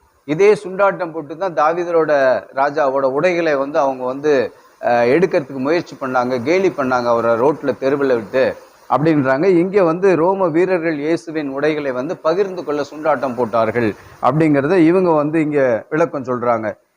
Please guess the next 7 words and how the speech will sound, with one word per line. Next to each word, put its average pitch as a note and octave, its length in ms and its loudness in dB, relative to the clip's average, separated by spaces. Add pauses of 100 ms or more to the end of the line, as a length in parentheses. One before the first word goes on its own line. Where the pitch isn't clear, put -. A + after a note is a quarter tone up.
இருபத்தி G3+ 420 0
ரெண்டாவது F3 380 4
வசனம், C#3+ 500 -4 (340)
"கடவுளால் G#3 600 2
விடுதலை F3+ 440 -2
கிடைத்த D3+ 380 -6
பின் F3+ 340 -12